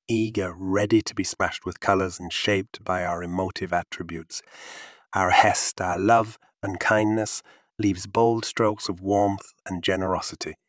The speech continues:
Gevurah, our discipline and restraint, adds structure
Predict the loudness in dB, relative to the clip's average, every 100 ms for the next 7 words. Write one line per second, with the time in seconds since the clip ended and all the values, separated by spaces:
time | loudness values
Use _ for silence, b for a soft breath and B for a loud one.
0 | _ _ -4 -2 2 2 4 4 2 0
1 | 0 0 2 0 0 -2 0 0 -4 -4
2 | -4 -2 -6 -2 0 0 -4 -12 -2 0
3 | 0 -2 -4 -4 _ -10 -2 -2 0 -4
4 | -6